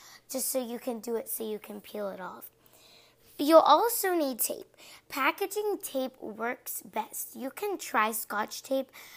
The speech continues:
I've actually never tried Scotch tape, but you'll want to have, like, some type of tape that's really strong and also clear so you can see the image that's gonna be your sticker.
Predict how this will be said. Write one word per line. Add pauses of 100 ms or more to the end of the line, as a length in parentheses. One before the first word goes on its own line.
(160)
I've
actually
never
tried (360)
Scotch
tape, (380)
but
you'll
want
to
have,
like,
some
type
of
tape
that's
really
strong (160)
and
also
clear (260)
so
you
can
see
the
image
that's
gonna
be (260)
your
sticker.